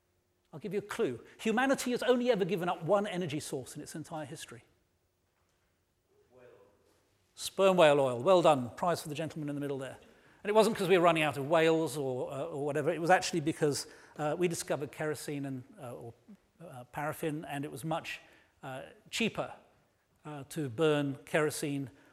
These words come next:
uh, and it didn't involve so much risk of life and limb, uh, to get kerosene as, uh, as whaling did. The key thing for that transition, though, was you could burn it in the same lamp.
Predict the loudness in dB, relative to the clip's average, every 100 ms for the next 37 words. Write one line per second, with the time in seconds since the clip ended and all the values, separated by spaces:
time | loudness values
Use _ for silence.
0 | _ -12 -8 -4 -4 -6 -6 -6 -6 -6
1 | -2 -2 -2 -2 -2 -4 -8 -8 -8 -8
2 | -6 -4 -4 -6 -8 -4 -4 -6 -10 _
3 | _ -16 -14 -12 -8 -6 -4 -4 -4 -4
4 | -6 -8 -8 -10 -12 -12 -12 -12 -12 -10
5 | -6 -4 -4 -4 -6 -8 -10 -20 -20 -20
6 | -20 -20 _ -4 -4 -4 0 2 4 4
7 | 2 0 2 2 2 -2 -4 -6 -4 -4
8 | -4 -6 -8 -10 -12 -16 -18 _ _ _
9 | _ _ -8 -6 -6 -8 -10 -10 -6 -6
10 | -6 -10 -14 -14 -14 -14 -14 -16 -20